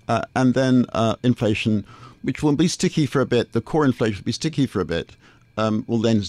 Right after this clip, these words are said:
come down sharply in twenty twenty-four. Let's hope that we then return to a stable world.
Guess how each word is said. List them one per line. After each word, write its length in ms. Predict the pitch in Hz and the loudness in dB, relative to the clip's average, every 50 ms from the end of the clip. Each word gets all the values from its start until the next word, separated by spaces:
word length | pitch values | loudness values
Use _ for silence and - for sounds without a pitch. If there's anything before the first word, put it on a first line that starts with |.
| - - | -8 -6
come 200 | - 120 113 104 | -4 -2 0 0
down 280 | 95 104 101 95 98 92 | 0 0 0 -2 -2 -4
sharply 560 | - - 107 98 95 - - 98 98 95 - - | -4 -4 -2 -2 -2 -4 -4 -6 -6 -6 -6 -4
in 220 | - 127 127 123 110 | 0 2 2 2 2
twenty 300 | - 113 95 87 - - | 0 -2 -4 -4 -6 -12
twenty-four. 760 | - - 80 82 - 90 82 - - 90 82 85 87 87 - - - - - - - - - | -12 -10 -10 -10 -10 -12 -14 -10 -8 -6 -4 -4 -4 -6 -8 -12 -20 -20 -20 -20 -18 -8 -2
Let's 280 | 110 127 123 - - - | -2 0 0 -2 -4 -8
hope 460 | - - - 196 202 196 - - - | -8 -4 0 2 2 0 0 -4 -10
that 160 | - 80 - | -12 -8 -4
we 80 | 107 107 | -4 -2
then 200 | 95 104 98 101 | -2 -2 -2 -2
return 440 | 104 101 - - 113 101 98 98 95 | -2 -4 -4 -2 -2 0 0 -2 -4
to 100 | - 104 | -6 -8
a 20 | |
stable 420 | 95 - - 95 95 90 98 92 85 | -10 -6 -4 -4 -4 -4 -4 -8 -6
world. 420 | - 95 98 98 101 110 107 - | -4 -2 0 2 0 0 -2 -4